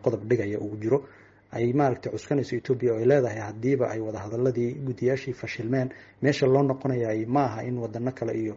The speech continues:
iyo arrinta la siyaasadayo oo meelo kale la geeyo, waa in madaxda, ee, saddexda dal loo noqdo ay cuskanayso. Taasna ay arrintaasi diiday. Een, arrintuna ay markaa ay, ay cirkaas ku sii sharartay oo sii cakirantay, ee, arrintaas.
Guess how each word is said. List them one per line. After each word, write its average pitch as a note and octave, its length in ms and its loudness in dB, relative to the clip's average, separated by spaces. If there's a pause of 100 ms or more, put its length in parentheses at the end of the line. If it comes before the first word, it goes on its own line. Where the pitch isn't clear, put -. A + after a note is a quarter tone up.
(340)
iyo A#2+ 120 0
arrinta C3 260 0
la G#2+ 80 4
siyaasadayo A2 600 0
oo A2+ 40 0
meelo A#2 200 0
kale A#2 180 -2
la G#2+ 120 -2
geeyo, A2+ 320 0
waa A2 140 -2
in B2 120 -4
madaxda, A2 460 -4 (480)
ee, G2+ 480 -4
saddexda - 480 -4
dal G2 240 -6
loo B2 160 4
noqdo G#2 440 -8
ay G#2+ 140 -6
cuskanayso. A2 520 -6 (320)
Taasna B2+ 320 -2 (100)
ay G#2+ 100 -2 (140)
arrintaasi B2 500 0
diiday. G#2 320 2 (440)
Een, A2 680 -2
arrintuna C3+ 460 0
ay A#2+ 80 -2
markaa G#2+ 420 -2
ay, G2+ 280 -6 (260)
ay A2+ 320 -6
cirkaas B2+ 320 -4
ku C3+ 80 -4
sii B2 140 -2
sharartay G#2+ 500 -6
oo G#2 60 -6
sii - 180 -2
cakirantay, G#2+ 560 -6
ee, G2+ 480 -6
arrintaas. G#2 360 -10